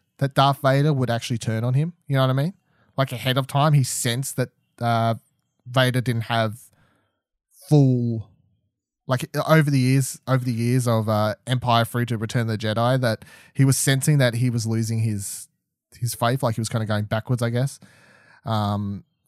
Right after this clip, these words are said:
and then he began experimenting again and creating people, um, trying to work behind the scenes to create a, another version of Anakin. I mean,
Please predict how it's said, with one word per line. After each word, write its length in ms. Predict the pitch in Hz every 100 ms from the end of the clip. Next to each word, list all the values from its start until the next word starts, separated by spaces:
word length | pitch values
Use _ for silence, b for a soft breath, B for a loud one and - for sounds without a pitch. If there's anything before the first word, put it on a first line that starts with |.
| -
and 180 | 147
then 120 | 143 135
he 80 |
began 320 | 127 110 110 110
experimenting 640 | - 117 107 104 107 107
again 260 | 107 117 135
and 100 | 123
creating 360 | - 107 110
people, 480 | 120 117 131 123 123 - _ _ _ _ _ _ _ _ -
um, 300 | 113 104 110
trying 180 | - 120
to 80 |
work 280 | 107 113 113
behind 200 | 117 117
the 60 | 110
scenes 240 | 117 113
to 80 | -
create 260 | 120 113 107
a, 240 | 107 107 -
another 260 | 120 120
version 380 | 113 113 113 117
of 260 | 110 107 -
Anakin. 420 | 120 139 160 190 175 b b b b b _ _
I 80 | 143
mean, 400 | 170 185 185 180